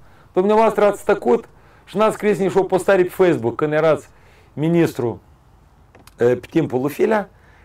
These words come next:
când pe noi ne-a scos, domnul Recean era atunci ministru. Dacă credeți că practica de atunci cumva să vă ajute, nici nu vă gândiți, încă o dată vă spun. Eu vă asigur că peste o oră o să fie minimum o mie de oameni cu mine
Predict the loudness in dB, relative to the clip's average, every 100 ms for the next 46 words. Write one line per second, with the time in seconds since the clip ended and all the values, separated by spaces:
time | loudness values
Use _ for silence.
0 | _ -2 -2 -4 -2 -2 -2 -6 -6 -6
1 | -6 -2 -2 0 -2 -2 -2 -2 0 0
2 | 0 -2 -8 -6 -6 -6 -8 -14 -16 -4
3 | -2 -2 -4 -2 0 0 -2 0 0 -2
4 | -4 -2 -2 -4 -8 -8 -4 -2 -2 -2
5 | -4 -2 -4 -6 -8 -6 -6 -6 -8 -6
6 | -4 -4 -4 -4 -4 -4 -6 -4 -2 -2
7 | -2 -6 -8 -10 -12 -14 _ _ _ _
8 | -4 -2 0 0 -2 -6 -4 -6 -8 _
9 | _ _ _ -10 -6 -6 -2 0 0 0
10 | -2 -4 -6 -4 -2 0 0 -2 -6 -10
11 | _ _ _ _ _ _ _ _ _ -4
12 | 0 0 0 0 0 0 -4 -8 -6 -6
13 | -6 -8